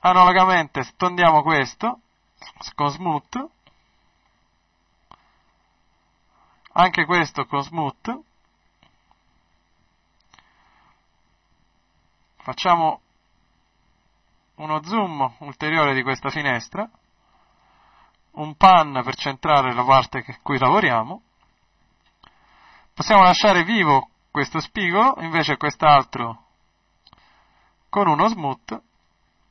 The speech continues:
E questo, per esempio, potrebbe essere il nostro profilo. Stacchiamo il livello di selezione sotto oggetto e abbiamo il nostro profilo.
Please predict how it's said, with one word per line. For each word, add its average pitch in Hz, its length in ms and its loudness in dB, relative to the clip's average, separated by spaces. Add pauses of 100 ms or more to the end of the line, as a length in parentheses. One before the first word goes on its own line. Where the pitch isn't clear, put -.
(640)
E - 100 0
questo, 277 280 0
per 226 160 2
esempio, 202 400 0
potrebbe 214 400 0
essere 151 320 -4
il 156 60 -8
nostro 151 340 -4
profilo. 120 520 -8 (720)
Stacchiamo 185 500 2
il 160 60 0
livello 165 320 0
di 135 80 -8
selezione 135 520 -6
sotto 135 300 -4
oggetto 131 560 -8 (1160)
e 247 100 0
abbiamo 180 420 4
il 214 60 -4
nostro 170 340 2
profilo. 123 520 -6